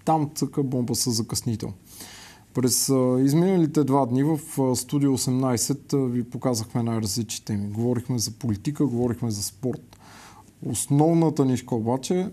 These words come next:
а, се движеше около икономиката и, а, транспорта.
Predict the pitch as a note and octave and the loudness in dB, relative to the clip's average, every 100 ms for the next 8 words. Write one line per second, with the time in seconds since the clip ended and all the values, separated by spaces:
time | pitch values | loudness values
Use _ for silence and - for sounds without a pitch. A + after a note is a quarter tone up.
0 | - C#3 C3+ C3 B2+ B2 B2 A#2 - A#2+ | -4 -2 -2 -2 -2 -2 -2 -4 -4 -2
1 | C3+ D3 C3+ - D#3 C3 - C#3+ C#3 C#3 | 0 0 0 0 -2 -2 0 2 2 0
2 | B2+ B2 A2+ G2+ C3+ - B2+ B2 B2 - | -2 0 -2 -4 -6 0 2 2 0 -2
3 | B2 A2+ A#2 A#2+ A#2+ - - B2+ A#2 - | -6 -8 -8 -8 -10 -12 -6 -2 -2 -4
4 | - A#2 G#2+ - | -8 -8 -8 -12